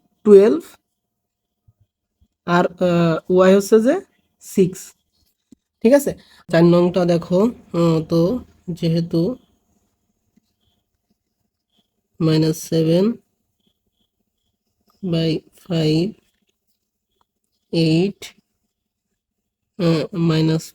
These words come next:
ফোর। ঠিক আছে, এখানে,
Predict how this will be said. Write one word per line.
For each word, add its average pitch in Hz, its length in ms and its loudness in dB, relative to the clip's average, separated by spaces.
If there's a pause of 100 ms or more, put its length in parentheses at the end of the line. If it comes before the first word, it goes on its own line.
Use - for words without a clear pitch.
(120)
ফোর। 156 240 -6 (1900)
ঠিক - 200 -10
আছে, 208 260 -6
এখানে, 233 440 2